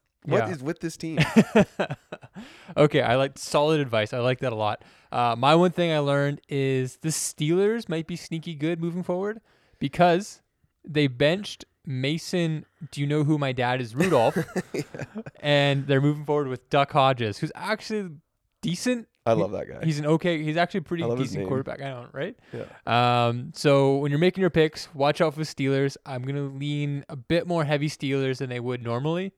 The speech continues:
Speaker 2: 'cause I
Speaker 1: Mm-hmm.
Speaker 2: think they're gonna put up a fight, and I think they actually might get into the playoffs,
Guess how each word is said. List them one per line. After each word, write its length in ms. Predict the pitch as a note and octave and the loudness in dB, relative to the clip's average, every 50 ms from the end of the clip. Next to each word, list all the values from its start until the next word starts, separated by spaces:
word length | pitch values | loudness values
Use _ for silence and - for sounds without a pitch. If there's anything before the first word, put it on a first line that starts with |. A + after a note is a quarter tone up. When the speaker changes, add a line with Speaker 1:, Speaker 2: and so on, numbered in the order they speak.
| _ | _
Speaker 2:
'cause 100 | - - | -6 -4
I 80 | C3 A#2+ | -2 -2
Speaker 1:
Mm-hmm. 100 | A#2 B2+ | -2 -4
Speaker 2:
think 220 | C3+ C#3+ C#3+ C#3 | -4 -6 -6 -4
they're 140 | - C#3+ C3+ | -4 -4 -4
gonna 160 | B2+ C3 C3 A#2+ | -2 -4 -6 -6
put 160 | - - C3 | -4 -4 -2
up 80 | A#2+ A#2+ | -2 -2
a 80 | A#2 | -2
fight, 120 | A2+ B2 B2+ | -4 -4 -6
and 100 | B2 B2 | -6 -8
I 80 | A#2 | -10
think 240 | - _ - D#3+ D#3+ | -8 _ -8 -6 -4
they 140 | - F#3+ - - _ _ - | -4 -4 -6 -6 _ _ -8
actually 460 | B2 B2 B2+ C#3+ - - - D3 C3+ | -6 -6 -6 -6 -8 -8 -6 -6 -6
might 160 | B2 A#2 A#2 | -4 -6 -8
get 100 | - B2 A2+ | -8 -10 -12
into 100 | G#2+ A#2 | -12 -14
the 60 | A#2+ | -14
playoffs, 400 | - - - - - - - | -14 -14 -14 -14 -16 -20 -20